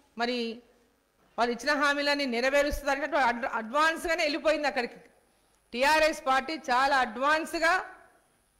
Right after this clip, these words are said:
వెళ్ళిపోయి అక్కడ మొత్తం పనులు మొదలుపెట్టేసింది.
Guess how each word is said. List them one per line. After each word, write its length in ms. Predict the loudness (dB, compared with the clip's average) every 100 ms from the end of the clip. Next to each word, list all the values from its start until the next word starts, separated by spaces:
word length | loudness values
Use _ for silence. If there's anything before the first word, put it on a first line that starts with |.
| _ _ _ _ _ _ -8
వెళ్ళిపోయి 440 | -4 0 2 2
అక్కడ 140 | 2 0
మొత్తం 360 | -2 -2 -2
పనులు 240 | -2 -4 -4
మొదలుపెట్టేసింది. 840 | -4 -4 -4 -4 -6 -8 -14